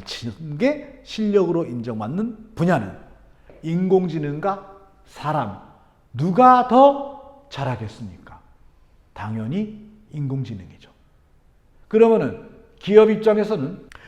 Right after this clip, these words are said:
시험 점수가 높아서 내가 시험 점수가 높기 때문에 인재야라고 콧대를 딱 세우는 그런 사람들을 과연 비싼 연봉을 주고 채용하고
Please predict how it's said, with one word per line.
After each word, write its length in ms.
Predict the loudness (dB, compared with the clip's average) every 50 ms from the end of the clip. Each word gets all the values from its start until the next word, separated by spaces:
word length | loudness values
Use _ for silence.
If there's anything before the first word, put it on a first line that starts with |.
| -20 _
시험 800 | -14 -8 -2 2 4 6 6 4 2 -2 -8 -8 -10 -12 -14 -2
점수가 800 | 2 2 2 2 0 0 2 4 4 4 4 2 -4 -14 -10 2 6
높아서 760 | 8 8 8 8 6 4 4 4 4 2 2 -2 -8 -12 -4 -2
내가 260 | 0 2 2 2 0
시험 420 | 0 -2 0 2 2 2 2 2
점수가 480 | 0 0 0 0 -2 -2 0 2 2 2
높기 360 | 2 0 0 -2 -4 -4 0
때문에 560 | 2 2 2 2 0 0 0 0 0 -2 -4 -4
인재야라고 720 | 0 0 2 2 4 4 4 4 2 0 0 -2 -2 -4
콧대를 400 | -4 -6 -4 0 0 0 0 -2
딱 360 | -4 -4 -2 -2 -2 -2 -2
세우는 760 | -2 -2 0 2 2 2 2 2 0 -2 -8 -12 -16 -16 -6
그런 680 | -2 2 4 6 6 8 8 6 6 4 0 -4 -4 -4
사람들을 1000 | -2 0 0 0 0 0 -2 2 4 6 6 6 4 0 -8 -12 -16 -18 -20 -20 -14
과연 600 | -12 -8 -4 -2 -2 -2 -2 -4 -8 -12 -16 -14
비싼 460 | -12 -12 -12 -6 -4 -2 -2 -2 -2
연봉을 480 | -4 -4 -4 -6 -6 -8 -8 -8 -8 -8
주고 640 | -10 -8 2 6 8 8 8 6 2 -4 -12 -12 -14
채용하고 800 | -10 -4 0 2 4 4 4 2 2 0 0 -2 -4 -6 -10